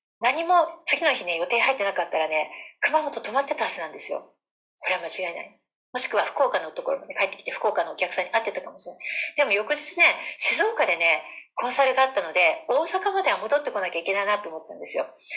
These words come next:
それで、大阪行きの新幹線、もうね、ギリギリの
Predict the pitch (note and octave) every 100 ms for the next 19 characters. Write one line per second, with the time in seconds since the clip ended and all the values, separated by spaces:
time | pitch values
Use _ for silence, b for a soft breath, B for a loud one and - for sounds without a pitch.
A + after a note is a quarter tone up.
0 | B B A3 A3 A#3+ E3 - - _ _
1 | _ _ _ _ _ F#3 G3 G3 F3 E3
2 | - G3+ G3 - - _ - - F#3 G3
3 | F#3 - D#3+ - B B B3 B3 G#3+ G3+
4 | - G#3+ B3 A#3+ A#3 A#3